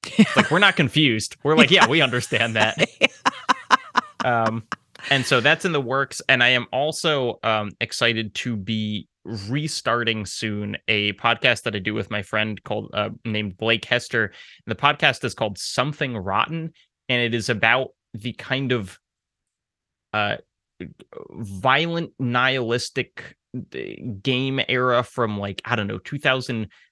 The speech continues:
Speaker 1: five to two thousand twelve, which
Speaker 2: Okay.
Speaker 1: was, uh, you know, kind of a real, a real kind of, like, gross boys period for d-, video games, where you had a lot of these just, like, grungy Xbox three sixty games that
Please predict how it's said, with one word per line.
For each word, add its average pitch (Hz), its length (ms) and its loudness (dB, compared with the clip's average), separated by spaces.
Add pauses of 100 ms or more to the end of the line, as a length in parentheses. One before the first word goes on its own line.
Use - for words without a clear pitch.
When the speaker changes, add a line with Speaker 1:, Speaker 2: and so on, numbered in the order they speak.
(320)
Speaker 1:
five 120 640 2
to 113 100 -4
two 123 240 -6
thousand 110 560 0
twelve, 113 720 -2
which 113 300 -4
Speaker 2:
Okay. 120 80 0
Speaker 1:
was, 113 300 0 (180)
uh, 117 200 4 (160)
you 135 80 2
know, 113 180 0 (600)
kind 220 300 2
of 160 180 2 (280)
a 139 100 4
real, 160 480 0
a 151 100 4
real 180 320 2
kind 185 240 2
of, 131 80 -2
like, 110 220 -2 (180)
gross 117 480 0
boys 113 540 -2
period 131 640 -2
for 107 420 -2 (280)
d-, 110 80 -4
video 123 360 2
games, 143 440 0
where 127 100 0
you 120 80 4
had 117 160 4
a 120 60 2
lot 113 200 2
of 110 160 0
these 117 160 -4
just, - 200 -6
like, 98 240 -2
grungy 107 640 -2
Xbox 110 600 0
three 113 200 -4
sixty 117 440 -2
games 117 460 0
that 110 180 -2